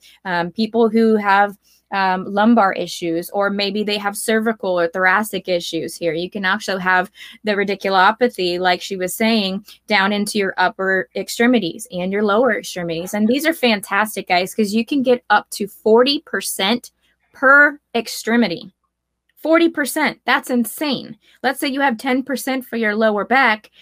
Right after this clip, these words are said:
but now you've got forty percent for your left leg and forty percent for your right leg,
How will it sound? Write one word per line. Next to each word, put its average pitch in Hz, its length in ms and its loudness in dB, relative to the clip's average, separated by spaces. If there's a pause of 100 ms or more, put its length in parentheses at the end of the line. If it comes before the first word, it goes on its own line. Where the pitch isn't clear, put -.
(100)
but 226 120 -2
now 254 160 2
you've 247 200 -2
got 220 220 0
forty 254 280 2
percent 240 440 -4
for 226 80 -6
your 214 180 -2
left 220 280 0
leg 202 260 0
and 208 160 -8
forty 247 260 4
percent 214 460 -6
for 202 60 -8
your 185 120 -6
right 214 260 0
leg, 170 300 -4